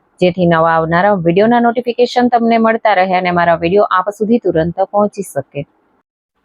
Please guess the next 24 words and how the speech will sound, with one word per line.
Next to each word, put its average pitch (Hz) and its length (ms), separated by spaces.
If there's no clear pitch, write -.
બાઈજી, 185 600
કુંવરબાઈએ 247 640
પોતાની 269 440
સાસુને 254 520
પગે 226 320
લાગીને 240 420
વિનંતી 202 460
કરતા 165 340
કહ્યું, 160 340
"ખીજાવો 208 680
નહીં 190 280
તો 208 120
એક 180 200
વાત 170 260
કહું." 226 300
"બોલો, 247 280
શું 277 260
કહેવું 202 360
છે?" 190 340
સાસુએ 208 560
જરા 208 220
કડક 233 400
અવાજે 160 340
પૂછ્યું. 147 460